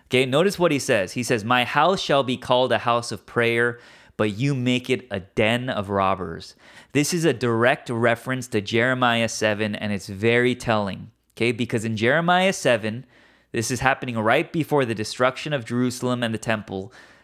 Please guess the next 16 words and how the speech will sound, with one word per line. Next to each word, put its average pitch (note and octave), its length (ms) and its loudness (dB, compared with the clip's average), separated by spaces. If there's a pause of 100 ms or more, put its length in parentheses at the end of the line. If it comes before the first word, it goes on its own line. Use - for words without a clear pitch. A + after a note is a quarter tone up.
(100)
God B2+ 340 4
says A2+ 440 0
this. G2 460 -4 (680)
In, A#2 140 -2 (100)
in B2+ 200 -4
Jeremiah B2+ 380 4
seven, B2 340 -2
verse A2 260 0
nine, F#2+ 220 -2
he G#2 80 -6
says, G#2 340 -2 (340)
"Will C3+ 220 2
you E3+ 180 2
steal D#3 440 0
and A#2+ 180 -2
murder, A2 540 -2